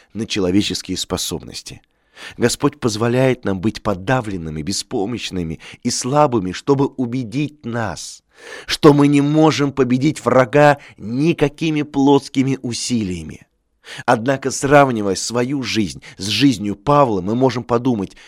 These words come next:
"Я никогда не испытываю такого рода избавления, как этот муж". Он великолепно знал Писание. Он получил великие откровения от Господа об Иисусе, Евангелии и Новом Завете.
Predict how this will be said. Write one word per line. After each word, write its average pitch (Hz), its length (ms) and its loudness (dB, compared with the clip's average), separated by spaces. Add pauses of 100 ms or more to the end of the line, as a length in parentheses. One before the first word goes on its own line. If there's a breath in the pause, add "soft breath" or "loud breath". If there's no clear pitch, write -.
(140 soft breath)
"Я 127 240 -2
никогда 135 420 0
не 139 160 -2
испытываю 120 560 -2
такого 117 420 -2
рода 123 220 0
избавления, 110 580 -2
как - 220 -6
этот - 240 -6
муж". 123 380 -10 (560 soft breath)
Он 147 160 0
великолепно 139 760 2
знал 123 260 0
Писание. 101 640 -6 (300 loud breath)
Он 147 180 2
получил 139 440 2
великие 143 460 4
откровения 131 600 4
от 110 300 0
Господа 123 560 2
об 117 140 0
Иисусе, 123 540 -2
Евангелии 123 840 2 (260 loud breath)
и 135 80 0
Новом 117 380 4
Завете. 98 580 -4